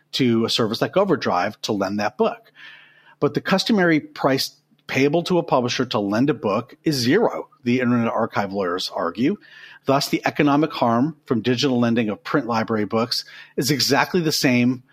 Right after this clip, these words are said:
whether you lend the actual physical book or whether you lend the scan of the book. But since the scan and the print book are controlled,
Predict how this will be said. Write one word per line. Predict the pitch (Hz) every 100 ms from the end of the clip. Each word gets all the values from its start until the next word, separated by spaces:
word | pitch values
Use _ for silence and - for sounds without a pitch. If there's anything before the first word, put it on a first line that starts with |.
| -
whether | 147 143 131
you | 127
lend | 123 120
the | 120 -
actual | 117 - 139 113
physical | 139 127 143 110
book | 95 98 123 - -
or | 147
whether | 156 165
you | 180
lend | 165 170
the | 170
scan | - 170 196 160
of | 101
the | 92
book. | 87 - - - _ - - -
But | 143
since | - 180
the | -
scan | - 170 151
and | 151
the | 139
print | 147 127
book | 123 113
are | 110
controlled, | - 110 - 220 165 160